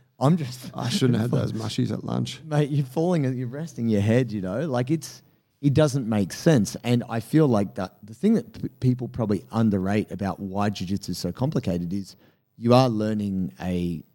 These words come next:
Speaker 1: theoretical skill, like, there's these principles and understandings you have to have, and then you're applying that with the physical kind of execution to back that up. And if you didn't comprehend the first bit,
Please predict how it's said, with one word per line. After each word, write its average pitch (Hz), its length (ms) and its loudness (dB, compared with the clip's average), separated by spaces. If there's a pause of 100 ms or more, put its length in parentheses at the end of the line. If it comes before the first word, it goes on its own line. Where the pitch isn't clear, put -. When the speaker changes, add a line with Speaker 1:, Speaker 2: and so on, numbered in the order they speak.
Speaker 1:
theoretical 104 680 0
skill, 127 480 0
like, 90 240 -4
there's 92 160 -2
these 95 180 -2
principles 107 640 -2
and 101 100 0
understandings 92 560 -2
you 101 60 -4
have 90 140 -4
to - 100 -10
have, 98 340 -8 (400)
and 120 160 6
then 123 160 8
you're 117 380 0
applying 117 460 4
that 101 260 2 (680)
with 120 240 2
the 101 80 -12
physical 98 600 0 (460)
kind 113 240 4
of 87 180 0 (360)
execution 104 880 4
to 107 100 -2
back 95 240 -2
that 87 160 -4
up. - 340 -2 (240)
And 131 140 2
if - 160 -4
you 190 160 6
didn't 147 480 4
comprehend 101 800 2
the 85 60 0
first 123 320 6
bit, 69 180 -10